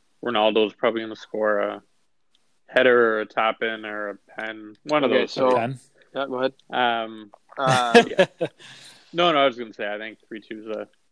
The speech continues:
Speaker 1: I think it'll be
Speaker 2: so
Speaker 1: a high
Speaker 2: I
Speaker 1: scoring game.
Speaker 2: was, I, I, I have a feeling it's gonna be two nothing Napoli. I think it's just gonna be another fucking sitter from shit show from Juventus.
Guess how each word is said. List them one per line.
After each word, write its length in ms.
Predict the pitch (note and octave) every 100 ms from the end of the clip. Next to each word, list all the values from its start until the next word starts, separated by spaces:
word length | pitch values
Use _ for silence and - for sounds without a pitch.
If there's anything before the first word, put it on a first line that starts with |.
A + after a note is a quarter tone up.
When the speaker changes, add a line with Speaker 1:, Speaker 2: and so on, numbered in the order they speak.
| _ _ -
Speaker 1:
I 80 | B2+
think 140 | A#2+
it'll 80 | A2+
be 60 | C#3
Speaker 2:
so 80 |
Speaker 1:
a 40 | C#3+
high 180 | C#3+ D3+
Speaker 2:
I 120 | D3+
Speaker 1:
scoring 60 | C#3+
game. 100 | C#3
Speaker 2:
was, 240 | C3+ -
I, 180 | C3+ C3+ - A2+
I, 280 | C3 B2+
I 20 | C3
have 160 | C3
a 40 | A#2
feeling 240 | C3+ B2
it's 80 | A2+
gonna 140 | B2
be 40 | G#2+
two 140 | -
nothing 240 | A#2+ A2 G#2+
Napoli. 420 | A2 G#2 A2 G#2+
I 60 |
think 160 | G2 A2
it's 80 | G#2
just 160 | G2
gonna 100 | B2
be 40 | A2+
another 260 | A2 G#2+
fucking 300 | - G#2+ G2+
sitter 280 | - A#2+ A2
from 460 | G2 G#2+ G#2 G#2 G2+ _ - - _ _
shit 300 | - B2 -
show 180 | C3+ A2+
from 180 | A2+ A2
Juventus. 420 | A2 G#2+ A2+